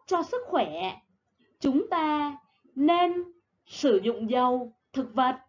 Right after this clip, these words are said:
hay mỡ động vật khi chiên hay xào thức ăn? Cô mời các em, chúng ta hãy cùng nghe ý kiến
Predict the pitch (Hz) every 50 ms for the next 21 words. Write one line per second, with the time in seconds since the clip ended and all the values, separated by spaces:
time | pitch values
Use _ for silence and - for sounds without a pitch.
0 | _ _ _ _ _ _ _ _ _ _ _ _ _ - 302 320 311 311 302 302
1 | 311 277 269 262 240 302 294 - 247 254 220 247 240 247 247 - - _ _ _
2 | _ _ _ _ _ _ _ _ _ _ _ _ - 320 330 330 320 311 - 320
3 | 330 330 339 339 330 339 330 - _ _ _ _ _ _ _ _ - 277 285 285
4 | 285 277 277 - 294 262 240 233 233 233 226 226 370 - - 294 302 311 311 330
5 | 359 359 - _ _ _ _ _ _ _ _ _ _ _ _ _ _ _ _ _
6 | _ _ _ _ _ _ _ _ 262 254 254 247 233 233 220 208 202 196 190 185
7 | - 349 339 - 277 269 262 262 254 247 233 220 - _ _ _ _ _ _ _
8 | _ _ _ _ _ _ _ - 269 247 311 349 370 330 285 277 262 262 254 247
9 | 240 233 _ _ - - _ - 262 220 302 285 - 330 262 247 247 269 311 330
10 | 339 349 349 - - 349 349 339 - _ _ _ _ _ _ - 262 277 302 302
11 | - 269 269 269 262 320